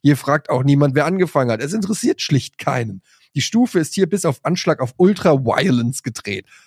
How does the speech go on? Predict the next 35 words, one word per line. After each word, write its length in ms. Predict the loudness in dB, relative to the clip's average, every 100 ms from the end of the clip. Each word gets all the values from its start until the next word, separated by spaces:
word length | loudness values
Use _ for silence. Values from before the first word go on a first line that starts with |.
| -12 -2
Aber 180 | 0 2
Vorsicht, 420 | 2 2 0 -4
nicht 160 | -6 -4
falsch 220 | -4 -4
verstehen. 340 | -6 -6 -8
Banshee 420 | -8 -8 -4 -4
besteht 400 | -4 -4 -2 -2 -2
nicht 180 | -2
nur 120 | -2 -2
aus 100 | -4
trashigen 500 | -4 -2 -2 -2 2
Leute 360 | 4 2 0
zu 120 | -10 -8
Klump 300 | 0 0 0
und 160 | -6
zu 140 | -4 -2
Matt 260 | -2 0
hauen. 260 | 0 0 0 _ _ _ _ -2
Letztendlich, 800 | 0 0 -2 -4 -2 -2 -2 -6 _ _ _ _ _ _ _
äh, 80 | 2
letztlich 420 | 4 2 -4 -6
ist 160 | -4 -2
dann 120 | -2
schon 180 | 0 0
noch 100 | 0
eine 160 | -2 -2
Story 340 | 0 2 4
dahinter, 320 | 4 2 2 0
die 100 | -2
mit 140 | -2
ordentlichen 420 | -2 -2 -4 -6
Cliffhangern 500 | -2 -2 0 -2 -2
aufwartet, 560 | -2 -4 -2 -4 -4 -10 -16 _ _ _ _ _ _ -2
die 120 | 0
hier 380 | 2 4 4 2